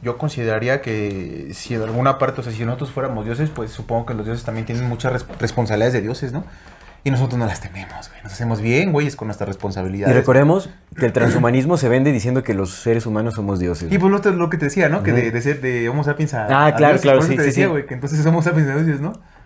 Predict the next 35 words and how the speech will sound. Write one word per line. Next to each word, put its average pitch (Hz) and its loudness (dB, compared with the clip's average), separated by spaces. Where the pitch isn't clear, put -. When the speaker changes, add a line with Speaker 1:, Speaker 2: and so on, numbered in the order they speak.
Speaker 2:
Ujú. 107 -2
Speaker 1:
Sí, 117 4
pues 135 -2
es 117 -6
que - -4
eso 131 0
es 131 -2
la, 120 4
de 110 -2
las 110 -4
principalidades. 113 -2
Pero 147 6
otra 160 0
vez, 208 2
güey, 131 -2
yo 123 -2
creo, 120 -6
consideraría 113 0
que 113 -8
si 107 -6
nos 113 -8
queremos 127 0
creer 123 -6
dioses, 131 -4
pues 117 -8
entonces 110 -8
que 117 -4
también 107 0
asumamos 110 -4
las 104 -2
responsabilidades 104 -8
de 98 -10
ser 101 -12
dioses, 113 -4
¿no? 131 -8